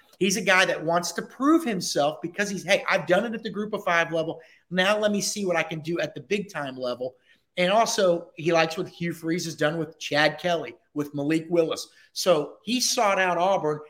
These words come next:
He's coming in this weekend. You've confirmed that. Uh, we think Florida's another team to watch. I, I, I've, I've used a program to find his most recent Twitter followers. And sure enough, Billy Napier, the Gators head coach, was on that list of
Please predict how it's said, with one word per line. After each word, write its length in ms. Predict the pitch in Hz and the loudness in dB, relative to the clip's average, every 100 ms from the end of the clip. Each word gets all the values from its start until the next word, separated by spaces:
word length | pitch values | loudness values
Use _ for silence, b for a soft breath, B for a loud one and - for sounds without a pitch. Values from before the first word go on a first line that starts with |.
| B | B
He's 180 | - 123 | -14 -12
coming 340 | - 196 202 214 | -6 -4 -2 -2
in 100 | 208 | -2
this 220 | 208 196 | -4 -4
weekend. 540 | 190 180 185 175 160 | -4 -4 -2 -2 -2
You've 180 | 175 196 | -4 -4
confirmed 540 | 202 180 190 180 175 | -6 -6 -4 -2 0
that. 300 | 175 170 165 B B B B | 2 2 0 B B B B
Uh, 260 | 147 147 143 - - | -2 -2 -2 -6 -4
we 80 | 156 | -2
think 180 | 220 | -2
Florida's 480 | 214 175 175 208 196 | -4 -4 0 0 0
another 240 | 185 185 180 | 0 0 -2
team 240 | 190 180 | -4 -6
to 80 | 170 | -2
watch. 340 | 160 165 - | 0 0 0
I, 140 | 156 147 | -2 -2
I, 80 | 151 143 151 | -2 -2 -4
I've, 100 | 143 - - | -8 -12 -6
I've 180 | 156 120 - _ - - | -4 -4 -10 _ -18 -10
used 280 | 160 180 165 | -2 0 0
a 60 | |
program 480 | - 196 190 180 170 | 0 4 4 4 -2
to 40 | 151 | -4
find 300 | - 170 160 | -4 -2 -2
his 160 | 160 | -2
most 240 | 160 151 165 | -2 -2 -2
recent 320 | 175 175 147 | -4 -4 -8
Twitter 300 | - 185 175 | -4 -2 0
followers. 480 | 175 156 160 156 151 B B B 156 | 0 0 0 -2 -4 B B B -4
And 120 | 151 | -2
sure 200 | - 180 | 2 6
enough, 200 | 175 170 | 6 4
Billy 240 | 175 175 | 0 2
Napier, 460 | 165 165 175 170 160 | 2 0 0 -2 -2
the 80 | 151 | -2
Gators 340 | 160 160 147 | 0 -2 -2
head 180 | 160 156 | -4 -2
coach, 220 | 156 147 | -6 -4
was 140 | 143 | -6
on 160 | 151 156 | -2 0
that 220 | 156 151 | 0 0
list 260 | 160 156 - | 0 0 -4
of 120 | 117 | -6